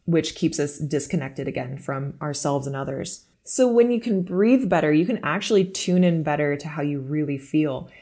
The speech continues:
and you can access your shadow with more clarity. It's gonna be a great show. I'm gonna see if I can put it out a little sooner than next week just because it's so connected to this lesson here.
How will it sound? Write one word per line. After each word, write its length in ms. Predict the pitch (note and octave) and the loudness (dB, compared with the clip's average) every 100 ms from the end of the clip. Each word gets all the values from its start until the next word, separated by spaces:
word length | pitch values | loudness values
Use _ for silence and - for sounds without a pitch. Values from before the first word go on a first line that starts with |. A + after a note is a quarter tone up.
| - - | -10 2
and 140 | F3+ | 4
you 80 | F3+ | 4
can 160 | F3+ - | 2 -2
access 500 | D#3 F3+ E3 D3 - | -4 -2 -2 -2 -2
your 120 | C#3+ | -6
shadow 340 | - C#3+ D3 | -4 -4 -4
with 160 | C#3 - | -4 -6
more 120 | B2+ | -10
clarity. 520 | - C3+ C3 - - - _ _ | -4 -2 -2 -6 -10 -18 _ _
It's 160 | F#3 | 2
gonna 160 | - A#3 | 4 6
be 160 | A#3 G#3 | 6 6
a 60 | |
great 300 | F3+ E3 D#3 | 4 2 0
show. 280 | - D#3 D#3+ | 0 0 2
I'm 100 | F3+ | 2
gonna 120 | E3+ | 2
see 140 | E3+ F#3+ | 0 0
if 60 | |
I 60 | A#3 | 0
can 120 | A#3+ | -2
put 120 | F#3+ | -2
it 100 | D#3 | -2
out 100 | D3+ | -2
a 40 | C#3+ | -2
little 160 | C#3+ | -2
sooner 360 | C#3+ - D3 C#3+ | -2 -2 -4 -4
than 160 | C#3+ | -6
next 200 | C#3 C3+ | -6 -6
week 120 | C#3+ - | -6 -4
just 180 | - | -2
because 180 | E3+ F3 | 2 2
it's 220 | D#3 - | 2 2
so 500 | - D#3+ D3+ D3+ C#3+ C#3+ | 2 4 4 2 0 -2
connected 500 | F#3 C#3+ - C#3 C3+ | -2 -2 -4 -6 -4
to 100 | D3 | -2
this 300 | C3 B2+ - | -2 -2 -2
lesson 340 | C3+ C3+ C#3 | -2 -4 -6
here. 360 | C#3 B2+ C3 | -8 -10 -10